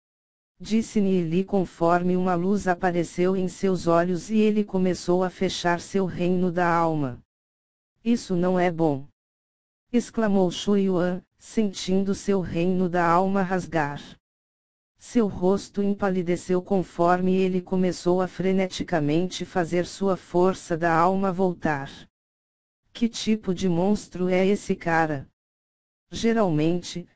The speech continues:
apenas um rank prata, ouro ou acima, tem a capacidade de fechar seu reino da alma. E quando conseguissem essa habilidade, eles seriam capazes de integrar com um espírito demoníaco.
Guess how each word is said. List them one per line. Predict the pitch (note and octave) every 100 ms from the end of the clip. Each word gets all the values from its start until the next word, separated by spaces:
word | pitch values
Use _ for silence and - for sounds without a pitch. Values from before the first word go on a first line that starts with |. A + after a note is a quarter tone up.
| -
apenas | F#3 F3+ F3+ F#3 F3+ D#3+
um | F#3+
rank | G3 F3+ F3+ E3+
prata, | - E3 E3 F3+ F3+ E3 - _
ouro | F3 G3 G3+ G3+
ou | G3 F#3
acima, | F3 - F3+ F3+ F3 E3 _ _
tem | - G3 G#3+
a |
capacidade | G#3 F#3+ F3+ F#3 - D#3 D3 D#3+ E3+ F3
de | D#3+
fechar | F3 G3 F3 - F3
seu | E3+ - F#3+
reino | E3 F3 F#3 F3+ F3
da | F3+
alma. | E3+ E3 D#3+ D3 B2 - _ _ _ _ _ _ _ -
E | A#3
quando | A#3 G3 G3+ G3+
conseguissem | G3+ G3+ - F3 F3+ - F3+ F3+
essa | G3 G3+ G#3
habilidade, | F#3 F#3+ F#3 D#3 D#3+ D#3 D#3+ D#3+ E3+ _ -
eles | G3 G3 F#3
seriam | - F#3 D#3+ F3+ F3+
capazes | F3+ E3 - E3 E3+ F3 E3+
de | -
integrar | F#3 F#3+ F#3+ D#3+ D#3+ E3+ F3+
com | - G3
um | F#3+
espírito | G3+ G3 - - G3 F3+ F3
demoníaco. | E3+ G3 G3+ F#3+ F3 E3+ E3+ E3 C3